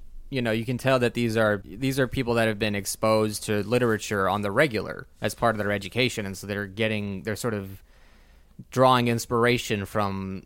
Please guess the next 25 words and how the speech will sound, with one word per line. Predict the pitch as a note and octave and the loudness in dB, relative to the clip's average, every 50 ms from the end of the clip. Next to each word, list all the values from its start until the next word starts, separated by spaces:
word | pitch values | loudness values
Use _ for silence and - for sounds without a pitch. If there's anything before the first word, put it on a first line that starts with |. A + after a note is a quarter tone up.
| - | -14
the | A#2 G#2+ G#2+ G#2 G2 G2 F#2+ F#2 F#2 F#2 F#2 F2+ F2 | -14 -8 -6 -6 -6 -4 -6 -6 -6 -8 -8 -8 -6
sort | - A2+ G2+ | -6 -6 -6
of | F#2+ - - | -6 -8 -8
prose | - - B2 A#2+ A2+ A2 G#2 G2+ F#2+ F#2+ F#2 - - - - - - - | -4 0 2 4 4 4 2 0 -2 -4 -8 -8 -10 -12 -16 -14 -6 -2
of | A2+ A2 A2 G2+ G2 | 0 0 0 0 -4
these | G2+ G2 G2 F#2+ F#2 F#2 F#2 G#2 | -6 -6 -6 -6 -8 -8 -12 -12
literature | - A2+ A2 G#2 G2+ G2+ F#2+ - - G2 F2 | -8 -4 -2 0 0 -2 -2 -4 -6 -8 -6
pieces. | G2+ G2+ F#2+ F#2+ F#2+ F#2+ | -6 -6 -8 -8 -8 -10
And | G#2+ - | -6 -2
I | D3 F3+ | 0 2
don't | F#3 D#3+ C#3+ | 2 4 4
have | C#3 C3+ A#2+ | 2 2 2
any | A#2 A2+ | 0 -2
specific | - - G#2 - B2 A2 A2 G2 | -2 -4 -6 -4 -4 -4 -4 -6
examples, | F#2+ G2 A2+ A#2+ B2+ A2+ - C#2+ D2+ - | -6 -4 -2 -2 -2 -2 -4 -6 -10 -10
but | - - B2 A2 G2+ - | -6 -2 0 0 0 2
that's | B2 A#2+ - - - | 0 -2 -2 -4 -4
just | - C3 - | -4 -2 0
sort | C#3 B2 | 0 0
of | G#2+ | 0
the | G#2 G2 | 0 0
vibe | G2 A2 A2+ A#2 G#2+ | 4 6 6 6 6
I | G#2 F#2 F#2 | 4 0 -2
get | F2+ G2+ F#2+ - - | -2 -4 -4 -4 -4
from, | - G#2+ G2 G2 F#2+ F#2 F2+ | -6 -6 -6 -6 -6 -8 -10